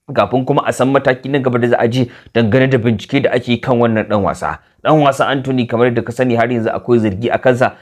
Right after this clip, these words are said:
na cin zarafin tsohuwar budurwarsa a daidai wannan gabar. Shi yasa har yanzu ɗan wasan bai dawo fagen daba-, daga ba wa ƙungiyar ta Manchester United da ta bayyana cewar ɗan wasan a daidai wannan gabar yana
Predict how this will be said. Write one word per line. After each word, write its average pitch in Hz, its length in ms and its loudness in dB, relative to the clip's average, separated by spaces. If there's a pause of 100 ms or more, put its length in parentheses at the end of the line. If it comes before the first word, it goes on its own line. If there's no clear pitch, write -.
(140)
na 113 80 -2
cin 123 180 -2
zarafin 120 440 2
tsohuwar 123 440 0
budurwarsa 123 640 0 (200)
a 87 120 -4
daidai 117 260 0
wannan 120 320 2
gabar. 104 240 0
Shi - 140 -4
yasa 123 180 0
har 117 160 0
yanzu 110 220 -4
ɗan 120 180 0
wasan 107 300 -2 (240)
bai 104 120 0
dawo 117 240 4
fagen 120 280 0
daba-, 117 300 2 (180)
daga 120 320 2
ba 113 100 -4
wa 113 80 0
ƙungiyar 110 380 -4
ta 113 80 -6
Manchester 113 500 -4
United 110 300 -2
da 101 100 0
ta 113 80 0
bayyana 123 400 2
cewar 113 240 -2
ɗan 120 160 0
wasan 110 320 0 (260)
a 82 120 -6
daidai 110 260 2
wannan 117 320 2
gabar 117 300 0 (240)
yana 127 340 0